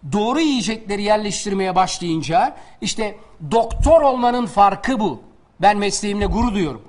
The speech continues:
Ama zayıflama işini doktorların dışında hiç kimsenin yapamayacağını da lütfen unutmayın. Zayıflama işini doktorlar yapar. Dolayısıyla bir takım yardımcıları vardır ama doktorlar yapar. Bu sayede onun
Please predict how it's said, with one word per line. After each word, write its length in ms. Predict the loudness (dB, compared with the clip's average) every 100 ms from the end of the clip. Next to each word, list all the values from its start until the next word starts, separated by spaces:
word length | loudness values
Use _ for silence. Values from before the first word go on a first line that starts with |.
| _ _
Ama 220 | 4 4 2
zayıflama 680 | 0 -4 -4 -2 0 2
işini 460 | 0 -4 -6 -6 -8 -14 -14 -2
doktorların 840 | -2 -2 -4 -2 0 0 0 0
dışında 380 | -2 -4 0 0
hiç 380 | 2 -2 -2 -4
kimsenin 460 | -6 -6 -4 -2
yapamayacağını 640 | -2 0 0 0 -2 -2 0
da 40 |
lütfen 300 | -4 -4 -6
unutmayın. 460 | -4 -6 -8 -10 -12 -20 -20 _
Zayıflama 840 | -4 -2 -2 -4 -8 0 2 2
işini 400 | -2 -4 -6 -4
doktorlar 560 | -4 -6 -4 0 4 4
yapar. 260 | 4 -8 -16 -20 -20 -2
Dolayısıyla 360 | 0 0 -2 -4
bir 80 |
takım 220 | -4 -4 0
yardımcıları 580 | 0 0 -4 -4 0
vardır 240 | 0 0 0
ama 180 | 0 -2
doktorlar 420 | -4 -4 -2 -2
yapar. 320 | -2 -2 -2 -8 -20 -4
Bu 100 | 0
sayede 420 | 4 4 4 0
onun 340 | 0 0 -2